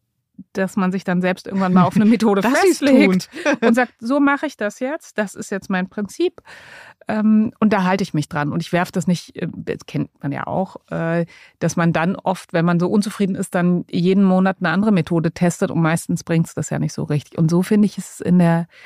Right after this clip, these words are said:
Speaker 1: Teamführung auch. Feedback, das ist ja überhaupt kein Hexenwerk. Also da kann ich mir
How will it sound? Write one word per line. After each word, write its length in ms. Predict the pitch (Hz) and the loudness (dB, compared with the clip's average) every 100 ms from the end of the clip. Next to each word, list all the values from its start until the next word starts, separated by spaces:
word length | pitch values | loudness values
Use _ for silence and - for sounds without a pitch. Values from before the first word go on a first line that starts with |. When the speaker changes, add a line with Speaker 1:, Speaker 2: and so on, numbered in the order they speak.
| - - | -20 -12
Speaker 1:
Teamführung 500 | - 202 - 196 180 | 0 0 2 0 0
auch. 460 | - 190 226 - - - - - - _ _ _ | -2 -4 -4 -6 -10 -20 -20 -20 -20 _ _ _
Feedback, 840 | - - 220 - 202 208 - - _ _ _ _ - | -14 0 0 2 0 0 -2 -20 _ _ _ _ -8
das 160 | 147 - | -6 -4
ist 120 | 202 | 0
ja 80 | 196 | 2
überhaupt 240 | 185 185 | 2 0
kein 160 | 190 165 | 0 0
Hexenwerk. 760 | 208 - - 147 160 - - | -2 -6 -4 -4 -4 -12 -10
Also 240 | - 170 165 | -2 2 2
da 100 | 165 | 2
kann 180 | 185 196 | 4 2
ich 120 | - | 4
mir 520 | 185 180 175 175 - | 4 6 4 0 -4